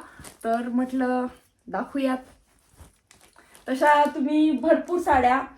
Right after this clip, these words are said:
म्हणजे वेगवेगळ्या व्हिडिओमध्ये पाहिलेल्या आहेत, पण एकदाच पाहायला मजाच वेगळी. आणि हे पहा,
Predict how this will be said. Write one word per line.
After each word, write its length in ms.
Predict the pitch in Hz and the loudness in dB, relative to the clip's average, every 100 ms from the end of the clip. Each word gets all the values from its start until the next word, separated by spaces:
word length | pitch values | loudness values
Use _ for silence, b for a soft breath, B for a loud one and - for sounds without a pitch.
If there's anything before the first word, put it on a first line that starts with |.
| _ - | _ -2
म्हणजे 180 | 254 | 0
वेगवेगळ्या 520 | 285 311 262 311 294 294 | 4 4 6 6 8 6
व्हिडिओमध्ये 580 | 294 277 269 269 262 277 | 6 6 6 6 4 4
पाहिलेल्या 520 | - 311 277 277 254 226 | 6 6 6 4 6 4
आहेत, 200 | 247 277 - - - - - | 2 -2 -6 -8 -6 -4 0
पण 420 | 262 269 277 262 262 - - - - | 0 0 0 -2 -4 -10 -16 -20 -6
एकदाच 520 | 254 240 233 330 339 | -6 0 4 4 2
पाहायला 400 | - 311 285 285 311 - - - - - - - - - - - - - - - - - - - | -2 4 6 6 2 -4 -18 -20 -20 -18 -14 -12 -10 -10 -12 -12 -12 -10 -8 -6 -6 -6 -6 -2
मजाच 380 | 277 294 339 277 | 2 6 6 4
वेगळी. 380 | 277 240 233 240 - - | 2 2 -2 -8 -14 -10
आणि 280 | 214 214 | -8 -4
हे 160 | 233 262 | -2 -2
पहा, 280 | 254 254 | -2 -4